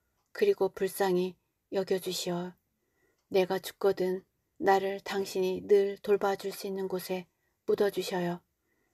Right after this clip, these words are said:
그리고 조그만 돌비에다 허숭의 처 정선의 무덤이라고 새겨주셔요.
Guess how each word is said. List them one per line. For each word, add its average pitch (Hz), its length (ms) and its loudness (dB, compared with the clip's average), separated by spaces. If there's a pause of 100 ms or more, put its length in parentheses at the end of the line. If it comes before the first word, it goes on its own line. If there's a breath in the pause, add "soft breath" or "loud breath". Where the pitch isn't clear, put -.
(580)
그리고 202 340 4
조그만 185 560 2
돌비에다 180 720 -2 (580)
허숭의 208 460 0
처 180 340 -2 (320)
정선의 202 520 0
무덤이라고 175 760 -2
새겨주셔요. 180 800 -2